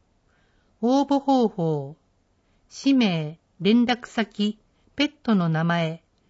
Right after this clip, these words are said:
掲載するコメントを記入の上、行政経営課へ郵送または掲載の二次元コードから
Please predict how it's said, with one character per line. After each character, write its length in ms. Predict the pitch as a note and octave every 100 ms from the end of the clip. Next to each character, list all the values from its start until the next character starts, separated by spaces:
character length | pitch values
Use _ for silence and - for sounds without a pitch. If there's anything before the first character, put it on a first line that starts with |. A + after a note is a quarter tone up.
| _ _
掲 240 | A3 B3+
載 240 | B3+ C4
す 160 | B3+ B3+
る 140 | A#3+
コ 140 | A#3 G#3
メ 160 | A#3
ン 100 | A#3+
ト 280 | A#3 A3+ A3
を 100 | G#3+
記 200 | - F#3+
入 260 | F#3 G#3 G3
の 280 | F#3+ F#3 F3+
上、 260 | E3 F3 _ _ _ _ _ _
行 220 | D#3+ G#3 C4+
政 360 | - C4 B3+
経 380 | - A#3+ A#3+ A#3+
営 60 | A#3
課 200 | A#3 A3+
へ 240 | A3+ G#3+ _ _ -
郵 240 | F#3 A#3+ B3
送 460 | - A#3 A3+ A3 - _
ま 140 | F#3+
た 160 | G3 A#3
は 220 | F#3 F3 _ _ _ _
掲 240 | A3+ B3
載 280 | B3 B3 A#3
の 80 | A#3
二 180 | G3+ G#3
次 140 | B3
元 240 | C4 C4+ C4+
コ 180 | C4+
ー 40 | B3
ド 120 | G3
か 180 | - E3+
ら 200 | D#3+